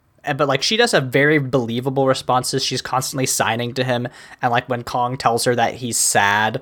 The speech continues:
or, like, he wants to go home and, like, her, like, crushed, like, little girl face is so good. Um, it's really,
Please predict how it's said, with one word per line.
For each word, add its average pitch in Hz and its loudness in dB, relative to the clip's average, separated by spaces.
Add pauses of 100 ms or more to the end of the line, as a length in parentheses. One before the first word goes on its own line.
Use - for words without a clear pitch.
(260)
or, 120 0
like, 110 2
he 127 -2
wants 117 -2
to 123 -6
go 113 2
home 110 0
and, 110 -4
like, 107 -4
her, 120 2
like, 113 -2
crushed, - -2
like, 107 -4
little 117 0
girl 107 -2
face 120 0
is 110 -2
so 113 2
good. 110 -2 (460)
Um, 107 4
it's - -4
really, 208 2